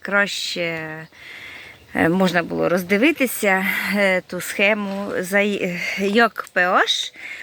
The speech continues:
впливає на, е, усвоюва-, е, усвоювання, е, добрив. Е, е,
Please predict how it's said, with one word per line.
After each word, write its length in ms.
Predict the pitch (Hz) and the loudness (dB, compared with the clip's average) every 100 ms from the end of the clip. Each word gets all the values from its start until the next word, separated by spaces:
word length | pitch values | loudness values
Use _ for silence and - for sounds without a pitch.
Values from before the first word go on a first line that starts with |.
| - - | -18 -8
впливає 720 | - 208 196 320 392 269 208 | -2 0 4 4 6 4 4
на, 340 | 196 226 359 381 - _ _ _ _ - - - - _ _ - - | 4 4 4 0 -20 _ _ _ _ -20 -20 -20 -20 _ _ -20 -4
е, 80 | 214 | -2
усвоюва-, 1160 | - - 185 - 208 196 262 311 302 269 269 - | 0 0 0 0 0 4 6 6 4 2 2 2
е, 400 | 65 65 214 196 180 190 | -4 -4 -4 -4 -6 -8
усвоювання, 1200 | 202 214 - 220 311 370 339 269 262 247 247 247 - - - - _ | -6 -6 -6 2 4 4 2 0 0 2 2 2 -2 -16 -20 -20 _
е, 720 | - 190 185 185 180 180 175 | -6 -2 -2 0 0 0 0
добрив. 600 | 156 170 247 170 156 143 - - - - - - - - - - - - - - - - | 2 4 4 4 -2 -4 -8 -20 -20 -20 -20 -20 -20 -20 -20 -18 -16 -16 -16 -18 -14 -2
Е, 580 | - 190 185 185 185 190 196 - - - - | 2 4 4 2 0 -2 -4 -4 -4 -6 -4
е, 920 | 175 170 - - 143 101 92 87 | -2 0 -2 -6 -6 -4 -2 -2